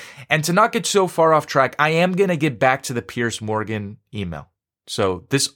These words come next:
all connects. I just need to give you this necessary context. Okay? So there's three distinct times that in the recording of this video, I've been stopped. Um,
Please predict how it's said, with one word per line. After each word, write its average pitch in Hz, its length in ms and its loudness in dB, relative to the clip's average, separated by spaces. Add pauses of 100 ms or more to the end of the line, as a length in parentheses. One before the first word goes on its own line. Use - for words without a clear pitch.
all 151 280 4
connects. 110 500 -4
I 120 120 2
just 120 200 -4
need 143 200 0
to 135 80 0
give 110 280 -2
you 120 100 0
this 98 220 -6
necessary 101 720 -2
context. - 760 -8 (600)
Okay? 120 320 0 (320)
So - 160 2
there's 202 260 2 (120)
three 196 520 2
distinct 156 720 0
times 127 760 0 (280)
that 110 400 0
in 147 140 2
the 139 100 4
recording 156 540 0
of 151 140 2
this 127 180 0
video, 107 600 -2 (460)
I've 117 240 -2
been 107 160 -2
stopped. - 680 -2 (1400)
Um, 104 540 2